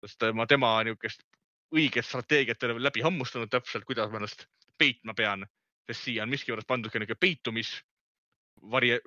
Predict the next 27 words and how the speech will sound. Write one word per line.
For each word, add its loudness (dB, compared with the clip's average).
peitumisfunktsioon, 0
et -6
ma -4
saan -4
nagu 0
vasaku 2
käega 2
või, -4
noh, -8
paremaga, 0
vahet -2
ei 6
ole, 4
saan 4
ennast -4
nagu 0
kivi 0
taha -2
peitu 0
tõmmata 0
või -4
seina 2
taha -2
peitu -2
tõmmata, -2
et -4
varjuda. 2